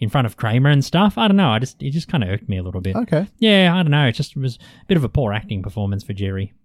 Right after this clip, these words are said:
Speaker 2: Fair enough.
Speaker 1: I, usually I can let him slide, but no, they kind of bothered me a little bit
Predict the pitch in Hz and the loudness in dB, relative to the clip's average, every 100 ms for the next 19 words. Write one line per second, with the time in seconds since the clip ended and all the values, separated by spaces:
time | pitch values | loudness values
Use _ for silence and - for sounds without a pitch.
0 | - 131 107 185 262 220 202 175 160 127 | -6 -4 0 2 4 4 2 2 2 2
1 | 113 101 113 127 175 185 190 180 190 - | 0 -2 -4 -4 -2 -2 -2 -2 -4 -4
2 | 208 151 139 160 135 139 123 123 110 98 | -4 -4 -6 -4 -2 -2 -2 -4 -4 -8